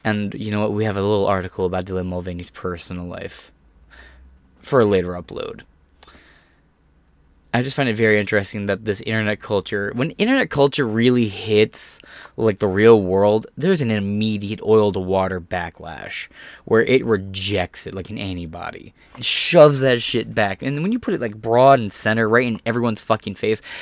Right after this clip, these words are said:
and by the way, the timing was so bad. We just had a Nashville tranny shooter kill s-,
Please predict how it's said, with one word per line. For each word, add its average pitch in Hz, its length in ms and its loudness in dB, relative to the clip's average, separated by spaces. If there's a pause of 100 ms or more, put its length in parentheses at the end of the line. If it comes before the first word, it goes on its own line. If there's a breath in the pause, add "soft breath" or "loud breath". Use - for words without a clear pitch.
and - 120 -6
by 196 160 4
the 147 100 4
way, 104 200 4 (180 loud breath)
the 139 240 2
timing 147 720 0
was 98 160 -4
so 117 480 2
bad. 95 500 -2 (380 loud breath)
We 180 120 4
just 185 260 4
had 127 440 2 (240 loud breath)
a 107 120 -2
Nashville 139 760 2
tranny 135 720 -2
shooter 98 520 0 (260 loud breath)
kill 107 300 2 (200)
s-, - 160 -16